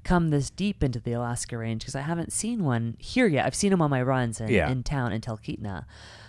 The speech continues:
Speaker 1: Um, but I haven't
Speaker 2: Anchorage.
Speaker 1: In Anchorage as well. I mean, I'll,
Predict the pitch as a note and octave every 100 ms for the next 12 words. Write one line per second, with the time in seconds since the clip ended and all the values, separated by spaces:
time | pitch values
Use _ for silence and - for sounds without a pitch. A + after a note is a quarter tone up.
0 | - C#3+ B2 - - C3 C#3+ C#4 F#2+ E2+
1 | E2+ D#2 C3 F3+ E3+ D#3 B2+ A2+ F#2+ C3
2 | A#2 C3+ G#2 - G#3 E3+ G#2+